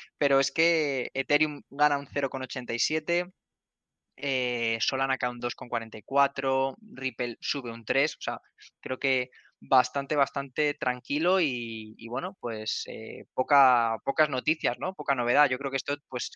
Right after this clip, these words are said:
quizás sí que se verá más a la larga plaza, a, a largo plazo, ¿no? Que, pues, lo dicho, los mineros ahora les cuesta, o sea, consiguen la mitad de recompensa a la hora de minar esos bloques de,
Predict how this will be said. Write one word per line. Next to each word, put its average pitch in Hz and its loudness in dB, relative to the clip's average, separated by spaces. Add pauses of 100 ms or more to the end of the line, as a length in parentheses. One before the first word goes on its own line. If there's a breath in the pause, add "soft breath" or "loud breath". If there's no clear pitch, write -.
quizás 131 -2
sí - -8
que 139 -4
se 139 -4
verá 131 4
más 131 0
a 127 0
la 127 0
larga 123 2
plaza, 156 4
a, 135 0
a 123 -2
largo 123 -2
plazo, 147 0
¿no? 180 -2
Que, 135 -8
pues, - -14
lo 120 -6
dicho, 131 -2
los 117 -4
mineros 131 0
ahora 131 6 (260 loud breath)
les - -6
cuesta, - -2 (120)
o 120 -6
sea, 127 0
consiguen 131 -6
la 131 4
mitad 131 2
de 131 4
recompensa 131 0
a - 4
la 123 4
hora 131 4
de 127 0
minar 127 -2
esos 123 -4
bloques 123 -2
de, 117 -2